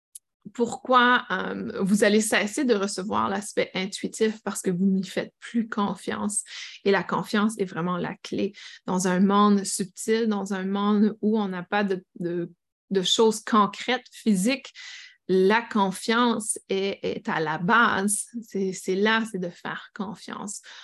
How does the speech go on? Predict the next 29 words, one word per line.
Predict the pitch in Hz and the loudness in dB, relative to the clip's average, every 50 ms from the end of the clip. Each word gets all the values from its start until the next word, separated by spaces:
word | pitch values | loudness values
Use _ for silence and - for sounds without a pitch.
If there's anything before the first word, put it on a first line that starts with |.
| - - - | -14 -4 0
Un | 208 208 | 2 2
peu | 202 208 233 - 247 233 | 2 4 2 2 2 2
comme | 226 - - 208 214 226 220 | -2 -2 0 0 2 2 2
mon | 208 196 180 180 | 2 0 -2 -4
exemple | 180 180 175 190 196 196 202 202 202 - - | -6 -6 -4 -4 -4 -2 -2 -4 -6 -4 -2
au | 202 | -2
niveau | 180 180 180 185 190 | -2 0 -2 -2 -2
émotionnel, | 202 202 196 190 - - 185 180 185 202 226 240 240 226 220 220 - - - - _ | -2 -2 -4 -6 -6 -6 -4 0 2 2 4 6 4 4 2 0 -6 -14 -20 -20 _
si, | - - - - - 226 226 233 240 240 - - | -14 -10 -10 -6 0 2 4 4 4 2 0 -4
euh, | 170 175 180 | -8 -6 -4
mon | 190 185 185 | -2 -2 2
mari | 185 185 165 196 220 240 240 | 2 2 2 2 4 4 4
me | 208 185 | 4 2
dit | 185 180 190 | 0 -2 -4
qu'il | 185 - 185 180 185 | -4 -4 -4 -2 -2
m'aime, | 202 214 233 240 233 220 | 0 2 2 4 4 2
je | 202 202 | 0 0
dois | 185 156 185 | -2 -4 -4
faire | - - 254 302 - - | -2 -2 -2 -2 -2 -2
confiance | - 233 185 180 180 - 226 220 226 247 240 226 - - | 0 0 0 0 0 0 2 4 4 4 2 0 -6 -2
que | - 208 196 202 220 226 - - - _ _ _ | 0 2 4 4 4 2 0 -2 -8 _ _ _
il, | - - - - | -12 -12 0 4
il | 208 202 202 196 196 - - 220 202 | 6 6 6 6 4 6 6 8 8
me | 196 196 202 | 8 8 6
dit | 226 226 269 | 6 6 6
la | 240 220 190 180 | 6 6 6 4
vérité, | 190 - 185 185 202 202 - 285 277 254 | 4 4 4 2 -2 -2 -2 -2 -2 0
n'est-ce | 220 202 - - - - - | -2 -2 -4 -6 -8 -10 -6
pas ? | - 254 220 240 | -2 -2 -2 -2